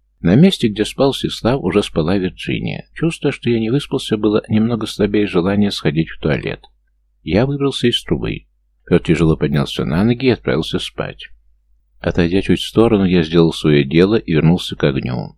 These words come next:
На небе ярко горели звёзды. Я положил свой меч рядом с ногами и потянулся.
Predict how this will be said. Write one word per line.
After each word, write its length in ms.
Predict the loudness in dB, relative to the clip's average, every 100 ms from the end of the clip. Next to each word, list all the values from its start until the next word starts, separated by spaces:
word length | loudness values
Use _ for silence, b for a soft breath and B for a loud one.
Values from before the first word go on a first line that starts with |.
| -2
На 200 | 2 4
небе 260 | 2 -2
ярко 400 | -2 0 -2 -4
горели 400 | -4 -2 0 2
звёзды. 640 | 0 -4 -10 -10 -12 -16 -18 _ _ _ _ _ _ -4
Я 120 | 0
положил 400 | 2 2 2 0
свой 220 | 2 2
меч 220 | 4 2 0
рядом 300 | -2 0 -2
с 120 | -2
ногами 480 | -2 0 0 2 0
и 40 |
потянулся. 800 | -2 0 0 -2 -6 -10 -12 -12